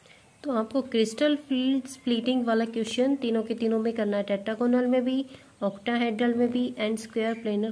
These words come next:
complexes में भी। इसको बिल्कुल अच्छे से कर लेना, very, very important question है। in crystal field theory वाला question तो मैंने starting में ही बता दिया था।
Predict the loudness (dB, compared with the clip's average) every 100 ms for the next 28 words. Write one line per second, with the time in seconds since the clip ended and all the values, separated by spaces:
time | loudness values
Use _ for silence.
0 | -4 -6 -4 -8 -6 -6 -6 -4 -4 -4
1 | -8 -12 -14 -20 -20 -20 -20 -20 _ -20
2 | -20 -20 -20 -20 -20 _ _ -20 -20 -20
3 | -20 -8 -2 -2 0 -2 -2 -4 -4 -2
4 | -2 0 0 -2 -2 -2 0 0 0 -2
5 | -4 -4 -4 -6 -12 -12 -12 -14 -18 -20
6 | -20 -20 _ _ -20 _ _ _ _ -20
7 | -20 -20 -20 -20 -20 -20 -4 0 2 0
8 | 0 0 2 4 4 4 4 4 4 2
9 | 2 2 2 2 2 2 2 2 2 4
10 | 4 4 2 2 2 2 0 0